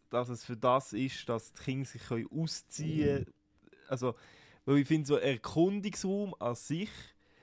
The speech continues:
du musst wissen, von einer pädagogischen Stelle her und so, und, äh, nach einem Raumkonzept musst du tatsächlich auch etwas, äh,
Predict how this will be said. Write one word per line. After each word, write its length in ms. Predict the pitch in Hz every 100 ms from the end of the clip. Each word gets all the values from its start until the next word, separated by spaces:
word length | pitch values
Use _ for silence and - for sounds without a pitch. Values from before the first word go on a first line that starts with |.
| _
du 80 | 147
musst 240 | 147 131
wissen, 380 | 135 147 - 170
von 580 | - 127 120 113 110 -
einer 180 | 123 120
pädagogischen 840 | - 135 123 117 127 147 151 135
Stelle 580 | 120 - 127 127 147 156
her 480 | 127 120 131 143 143
und 120 | 131
so, 420 | 127 120 120 135 - _ _ _ _ _ _ _
und, 320 | - 123 113 113
äh, 160 | 113
nach 220 | 113 107
einem 180 | 117 113
Raumkonzept 960 | 110 117 151 - 156 135 - 120 123 - - 131
musst 520 | 117 127 143 165 147
du 40 |
tatsächlich 840 | - 117 131 - 113 131 - 135 -
auch 220 | 110 127
etwas, 460 | 127 - 120 - -
äh, 1200 | 110 104 104 98 98 95 95 92 95 95 92